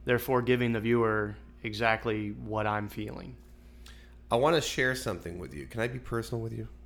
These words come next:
Speaker 2: Brandon?
Speaker 1: Sure, go ahead.
Speaker 2: Okay, good. Uh, you're my favorite photographer right now.
Speaker 1: Really?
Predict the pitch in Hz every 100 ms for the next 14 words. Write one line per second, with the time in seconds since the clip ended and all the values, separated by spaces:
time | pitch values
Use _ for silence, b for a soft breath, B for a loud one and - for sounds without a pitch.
0 | - 113 113 117 110 - - 170 - -
1 | 104 104 131 82 82 90 - - b b
2 | b b b b - 113 107 104 120 160
3 | 294 147 - - - 160 175 175 151 -
4 | 131 117 120 123 117 107 101 92 92 90
5 | 85 82 - - - - - - - -
6 | - - - - - - - 214 110 98